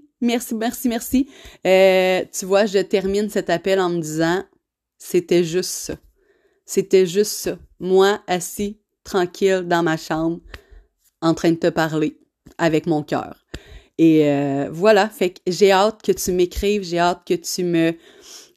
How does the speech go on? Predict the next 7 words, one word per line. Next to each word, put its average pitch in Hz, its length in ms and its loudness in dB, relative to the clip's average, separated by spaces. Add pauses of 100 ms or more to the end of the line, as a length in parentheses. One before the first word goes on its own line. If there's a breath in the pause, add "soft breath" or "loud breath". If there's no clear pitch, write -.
(220)
partages, 208 680 4
partage 240 400 2
en 202 120 2
story, 214 600 2 (100)
écris-moi 226 460 0
sur 214 200 -2
Instagram, 196 760 0